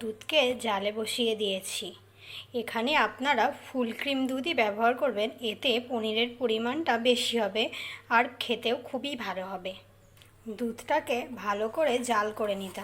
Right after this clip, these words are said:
হবে। দুধ থেকে ছানা কাটানোর জন্য আমি এখানে লেবুর রস ব্যবহার করেছি, আপনারা চাইলে ভিনিগারও ব্যবহার করতে পারেন। আর লেবুর রসের সাথে কিছুটা জল মিশিয়েছি, কারণ আমি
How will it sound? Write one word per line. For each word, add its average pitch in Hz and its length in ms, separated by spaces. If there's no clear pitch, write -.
হবে। 196 220
দুধ 240 280
থেকে 330 260
ছানা 214 360
কাটানোর 247 420
জন্য 311 200
আমি 233 160
এখানে 277 260
লেবুর 240 380
রস 233 160
ব্যবহার 208 440
করেছি, 202 300
আপনারা 208 340
চাইলে 330 280
ভিনিগারও 233 540
ব্যবহার 226 380
করতে 311 240
পারেন। 277 240
আর 226 60
লেবুর 208 340
রসের 277 360
সাথে 320 220
কিছুটা 269 300
জল 226 180
মিশিয়েছি, 302 560
কারণ 262 240
আমি 240 160